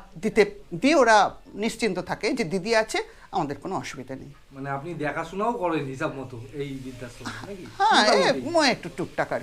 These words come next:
Speaker 1: কি, সেরকম
Speaker 2: আচ্ছা।
Speaker 1: প্রয়োজন হলে।
Speaker 2: আর আপনারা ধরুন এখানে আছেন, আপনাদের ধরুন শরু-, শরীর অসুস্থ হয়ে গেল, মানে
Speaker 1: হুম।
Speaker 2: একটু গুরুতর, তো সেক্ষেত্রে এখানে কি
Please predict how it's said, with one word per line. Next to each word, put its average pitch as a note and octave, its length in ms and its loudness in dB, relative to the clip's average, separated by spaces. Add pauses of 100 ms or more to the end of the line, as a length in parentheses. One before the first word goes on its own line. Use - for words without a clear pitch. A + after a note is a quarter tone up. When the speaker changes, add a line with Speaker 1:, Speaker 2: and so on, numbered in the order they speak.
Speaker 1:
কি, B2 140 -10 (160)
সেরকম D#3+ 80 -4
Speaker 2:
আচ্ছা। E3 220 -6
Speaker 1:
প্রয়োজন D3 360 -2
হলে। D3+ 200 -8 (540)
Speaker 2:
আর A2+ 320 -8 (720)
আপনারা D#3+ 520 -4
ধরুন F3 260 -2
এখানে F#3 240 -6
আছেন, D3+ 500 -6
আপনাদের D3+ 420 -8 (280)
ধরুন F#3 160 -8 (140)
শরু-, F3+ 240 -6 (240)
শরীর F#3 360 -6
অসুস্থ D#3 380 -10
হয়ে C3 140 -4
গেল, A2+ 140 -12 (140)
মানে - 140 -6
Speaker 1:
হুম। D3 140 -4
Speaker 2:
একটু F3 240 -8
গুরুতর, D#3+ 520 0 (160)
তো F3 80 -12
সেক্ষেত্রে G3+ 440 -4
এখানে G3+ 180 -2 (120)
কি F#3 260 -10